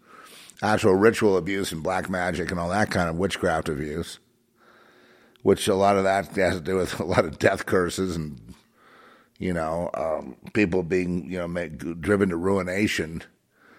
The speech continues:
Never really seen witchcraft that was actually a benefit to anyone. I, I've only seen it be, be a detriment, to where it was like to, to block someone, to hurt someone, to, to, to, um,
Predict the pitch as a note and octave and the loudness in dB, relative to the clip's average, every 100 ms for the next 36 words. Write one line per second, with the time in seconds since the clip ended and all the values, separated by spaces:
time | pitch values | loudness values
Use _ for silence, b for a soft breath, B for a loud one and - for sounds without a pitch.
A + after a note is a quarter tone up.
0 | b b G#2 C#3+ D3 B2+ A2+ - A#2+ A2+ | b b 4 4 6 6 4 2 0 2
1 | G#2 F#2 - G2+ G#2 - G#2 F#2+ D#2+ F#2 | 0 -6 -6 -2 -2 0 0 0 0 -2
2 | E2+ F2 F#2+ - F#2 D2 F2 G2 G2+ G#2 | -2 -4 -4 -4 -4 -4 -4 -2 -2 -2
3 | G2 G2+ G#2 G#2 G#2 F2+ F2+ - G#1 E2+ | 0 -2 0 -2 -2 -2 -6 -6 -6 -4
4 | F#2+ G#2+ G2+ - G#2+ F2+ E2 F2 E2 F2+ | 0 0 0 0 -2 -2 -2 -4 -4 -6
5 | D#2 D2 F2+ - E2+ D2 D2 - - _ | -6 -4 -4 -4 -6 -6 -12 -16 -20 _
6 | _ _ b b b b b - F#2 F#2 | _ _ b b b b b -4 2 2
7 | F2 E2+ F2 E2+ - F2 C#2 F2+ D#2 F2+ | 2 -2 -2 -4 -2 -6 -4 -6 -2 0
8 | F#2+ - G2 E2+ E2 D#2+ G2 F#2 - F2 | 0 0 -2 -2 -2 -2 0 0 -2 -2
9 | E2 D#2+ D#2 D2+ F#2 D2+ A#1+ - D#2+ D#2+ | -2 -6 -10 -10 -10 -8 -10 -6 -6 -4
10 | D#2 D2+ D2 | -8 -10 -12